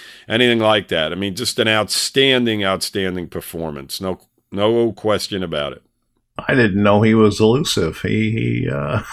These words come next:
Speaker 2: <laughs>
Speaker 1: Oh, yeah.
Speaker 2: he was, uh, you know, on those scrambles. He, uh, left a few guys looking around to, trying to figure out where he went.
Speaker 1: Oh, that, that was, that was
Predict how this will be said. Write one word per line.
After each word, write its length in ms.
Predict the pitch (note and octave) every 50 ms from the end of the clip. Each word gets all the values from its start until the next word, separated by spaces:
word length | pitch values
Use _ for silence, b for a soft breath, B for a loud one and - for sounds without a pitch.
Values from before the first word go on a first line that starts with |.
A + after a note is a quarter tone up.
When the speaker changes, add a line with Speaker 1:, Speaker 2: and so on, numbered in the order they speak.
| -
Speaker 2:
<laughs> 200 | - - - -
Speaker 1:
Oh, 160 | C4 A#3+ - -
yeah. 380 | D3 D3 F3 - - F#2 - - _ _ _ _
Speaker 2:
he 100 | C3 C#3
was, 480 | C#3+ C#3+ D#3 D#3+ D3+ G2 G2 G2 - -
uh, 220 | G#2 G2+ G2+ C2+
you 240 | B2+ B2+ C3 B2 B2
know, 100 | A2+ G#2+ G#2
on 100 | G#2+ G#2+
those 180 | A2 A2 G#2+
scrambles. 560 | - - - B2 C#3+ D#3+ D3+ - G#2+ F#2+ -
He, 260 | - G#2+ A2 A2+ A2+ A2+
uh, 140 | A2+ A2
left 300 | A#2 A#2+ B2 B2 - -
a 80 | A#2+ A2+
few 200 | - - C3+ C3+
guys 340 | D3+ D3 B2 A#2+ A2 G2+ G2+
looking 200 | A2 G#2+ - A2
around 400 | G#2+ G#2 A2 A2+ A#2 A#2+ A#2 A2
to, 140 | G#2+ G#2 G2 - - -
trying 200 | - - B2 A#2+
to 80 | A2+ G#2+ -
figure 260 | A#2 A#2 A2+ A2+ A2+
out 200 | A#2 A#2 A#2+ -
where 100 | C3+ B2+
he 80 | B2+
went. 320 | C3 C3 F#3+ A3 - - - - - _ _ _ _ _ _
Speaker 1:
Oh, 280 | - - G3+ F#2+ F2+ F2+
that, 220 | G2+ A#2 B2 B2
that 260 | B2+ A#2 A#2+ A#2+ A#2
was, 480 | B2 A#2+ A#2 G#2 F#2+ - - - - _ _ -
that 240 | A#2+ B2 B2 A#2
was 240 | A#2 A2+ G#2 F#2 -